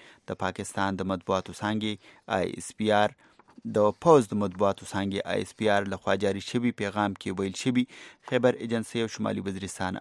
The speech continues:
عملیاتو په وجه په حالاتو کې خواله راغلی. د پوځ بیان کې ویل شوي، د پاکستان پوځي مشر جنرال راحیل شریف د خالي ورځ اختر د افغانستان پولیس سره نږدې قبایلي سیمه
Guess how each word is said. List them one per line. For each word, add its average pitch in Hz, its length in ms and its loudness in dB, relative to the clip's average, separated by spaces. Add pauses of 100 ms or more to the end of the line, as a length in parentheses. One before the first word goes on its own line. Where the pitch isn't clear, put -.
عملیاتو 95 540 -4
په 95 100 -4
وجه 104 240 -2
په 85 140 -8
حالاتو 95 360 -4
کې - 200 -16
خواله 92 380 -2
راغلی. 95 300 -4 (800)
د 143 100 12 (100)
پوځ 156 280 10 (100)
بیان 135 380 10
کې - 1000 -2
ویل 107 240 2
شوي، 131 260 4 (100)
د 110 180 6
پاکستان 104 640 -2
پوځي 101 300 -2
مشر 98 340 -6
جنرال 98 380 -4
راحیل 92 280 -8
شریف 110 320 -2 (200)
د 101 120 2
خالي 123 340 6 (500)
ورځ 101 520 2 (420)
اختر 127 400 2
د - 200 -4
افغانستان 101 760 0
پولیس 98 300 -4
سره 95 180 -2
نږدې 101 460 -6
قبایلي 101 400 -2
سیمه 104 200 -2